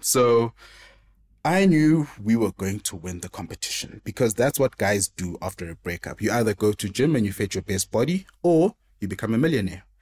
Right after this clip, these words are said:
The Great Gatsby taught us this: pain is useless without progress. So if you see me buy another car or moving into a new place,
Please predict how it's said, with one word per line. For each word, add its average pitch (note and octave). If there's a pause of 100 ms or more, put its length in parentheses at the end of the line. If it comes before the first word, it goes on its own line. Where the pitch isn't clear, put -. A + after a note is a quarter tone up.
(180)
The C#3+
Great E3
Gatsby B2+
taught B2+
us G#2+
this: -
pain F#3
is A#2
useless A#2
without F#2
progress. - (500)
So E3+
if D#3
you C#3
see F#3
me F#3+
buy C3+
another B2+
car G#2+
or G2
moving A#2
into A2
a G2
new F#2+
place, F#2+